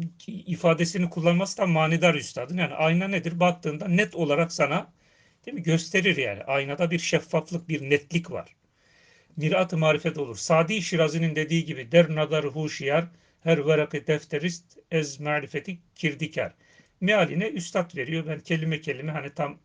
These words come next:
bilmiyorum. Bakmadım yani, benim tembelliğim. Ee, her şeyde Cenab-ı Hakk'ın marifetine bir pencere açar. Bazı sözlerde ulema ilmi kelamın mesleğiyle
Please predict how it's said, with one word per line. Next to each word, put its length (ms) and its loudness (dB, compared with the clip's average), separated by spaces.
bilmiyorum. 720 -10
Bakmadım 480 -8
yani, 240 -12
benim 220 -12
tembelliğim. 640 -8
Ee, 240 -2
her 220 6
şeyde 360 2
Cenab-ı 340 4
Hakk'ın 320 2
marifetine 840 2
bir 220 -2
pencere 420 6
açar. 420 -4
Bazı 300 4
sözlerde 560 2
ulema 380 4
ilmi 340 2
kelamın 440 2
mesleğiyle 760 0